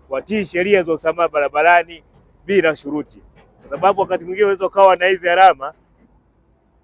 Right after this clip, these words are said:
na wasipotii, basi ajali inaweza zikaendelea. Lakini sisi tutakuwa wakali sana kuhakikisha kwamba wote ambao hawatii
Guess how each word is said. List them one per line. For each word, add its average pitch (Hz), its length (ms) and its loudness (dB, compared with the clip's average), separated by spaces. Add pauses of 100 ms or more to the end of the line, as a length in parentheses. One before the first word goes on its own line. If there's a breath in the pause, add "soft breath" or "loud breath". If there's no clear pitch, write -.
(160)
na 139 180 -4
wasipotii, 185 720 -4 (260)
basi 208 260 -6
ajali 185 260 -4
inaweza 175 220 -12
zikaendelea. 156 560 -6 (580)
Lakini 214 220 -4
sisi 214 120 -4
tutakuwa 208 320 0
wakali 190 280 0
sana 180 280 0
kuhakikisha 175 400 -8
kwamba 165 260 -4
wote 214 300 4
ambao 196 280 2
hawatii 170 400 -2